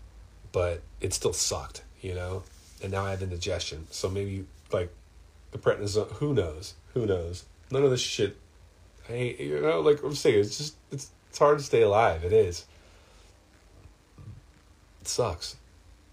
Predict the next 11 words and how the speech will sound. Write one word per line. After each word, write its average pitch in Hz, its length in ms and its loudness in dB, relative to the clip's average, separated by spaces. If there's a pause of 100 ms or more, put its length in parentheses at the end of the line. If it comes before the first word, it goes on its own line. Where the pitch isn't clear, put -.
(300)
<laughs> - 40 -12 (3250)
See, 113 480 -6
Antoinette, 107 580 -2
this 95 200 -6
is 98 140 -6
my, 95 220 -4 (100)
that'll 98 180 -4
be 107 140 -6
my 107 140 -4
third 113 220 -4
time. 90 300 0